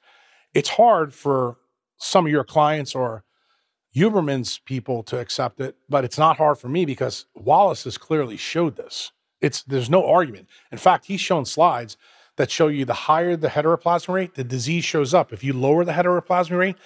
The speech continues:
the dis-, disease goes completely away. And it's irrespective of the disease. So when you realize that, you start to go, "Wait a minute, that means all Neolithic disease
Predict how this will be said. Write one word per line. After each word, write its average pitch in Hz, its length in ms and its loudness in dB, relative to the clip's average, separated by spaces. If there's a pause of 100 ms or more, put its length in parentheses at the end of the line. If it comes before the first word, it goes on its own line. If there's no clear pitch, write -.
(160)
the 147 80 -2
dis-, 175 300 2 (140)
disease 151 380 -2
goes 160 180 0
completely 160 460 0
away. 147 520 0 (540)
And 156 240 2 (180)
it's 147 160 0
irrespective 208 600 2
of 160 80 2
the 139 100 -2
disease. 135 600 -2 (840)
So 165 380 2 (100)
when 160 220 0
you 131 100 -2
realize 170 460 2
that, 120 180 -8
you 147 80 -8
start - 220 2
to 156 80 -14
go, 147 100 2
"Wait 202 240 0
a 156 60 -2
minute, 101 300 -12
that 196 180 2
means 190 320 -2 (100)
all 190 220 2
Neolithic 170 540 0
disease 131 680 -8